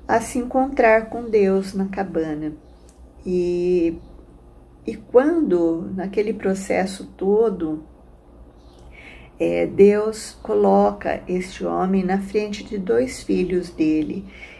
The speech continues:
e fala, "Agora você mata, aniquila um desses filhos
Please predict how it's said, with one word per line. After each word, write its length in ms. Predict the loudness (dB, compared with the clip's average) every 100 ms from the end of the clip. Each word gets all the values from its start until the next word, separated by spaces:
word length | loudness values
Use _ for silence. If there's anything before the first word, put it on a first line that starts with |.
| -18 -12
e 60 | -8
fala, 380 | 0 4 4
"Agora 400 | 2 2 2 2
você 680 | 0 -4 -4 -2 2 2 0 -8 -20 -20 -20 -14 -6 -6 -6 -16 -6
mata, 580 | -2 2 2 0 -2 0 2 2
aniquila 960 | 2 -2 -6 -4 0 2 2 0 -2
um 280 | -4 -2 0
desses 500 | 0 0 -4 -14 -10
filhos 800 | 0 2 2 0 -6 -10 -18 -20